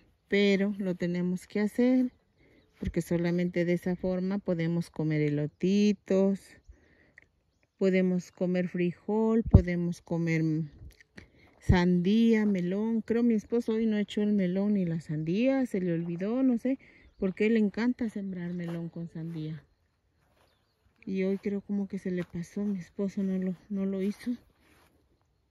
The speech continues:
Porque él es el que siempre siembra el melón y la sandía. Y no, no lo hizo. Creo que se le olvidó. Así es que este año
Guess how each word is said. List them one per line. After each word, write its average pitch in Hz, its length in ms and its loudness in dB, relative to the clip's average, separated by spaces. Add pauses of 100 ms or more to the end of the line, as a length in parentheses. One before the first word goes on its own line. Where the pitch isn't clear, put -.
(120)
Porque 180 300 -8
él 180 80 -4
es 185 160 -4
el 185 120 -8
que 180 140 -10
siempre 185 420 -8
siembra 185 440 -6
el 175 100 -4
melón 175 320 -6
y 170 80 -4
la 170 140 -8
sandía. 156 640 -8 (1300)
Y 190 120 -8
no, 180 320 -6
no 185 180 -4
lo 185 180 -4
hizo. 180 260 -6
Creo 180 240 -6
que 185 120 -8
se 180 140 -8
le 175 120 -6
olvidó. 170 420 -8 (960)
Así 175 260 -4
es 196 140 -4
que 196 100 -8
este 185 300 -6
año 208 320 -2